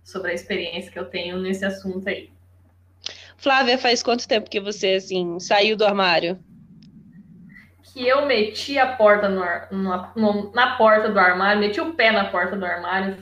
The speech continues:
Speaker 1: foi em dois mil e dezessete, no carnaval de dois mil e dezessete, vai fazer,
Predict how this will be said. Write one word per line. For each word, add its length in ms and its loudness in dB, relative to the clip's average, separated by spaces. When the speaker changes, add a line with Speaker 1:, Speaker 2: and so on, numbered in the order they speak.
Speaker 1:
foi 160 -4
em 120 -2
dois 220 0
mil 120 -4
e 40 -2
dezessete, 840 -6
no 180 -6
carnaval 580 0
de 120 -12
dois 200 -12
mil 120 -20
e 20 -20
dezessete, 580 -12
vai 160 -14
fazer, 280 -14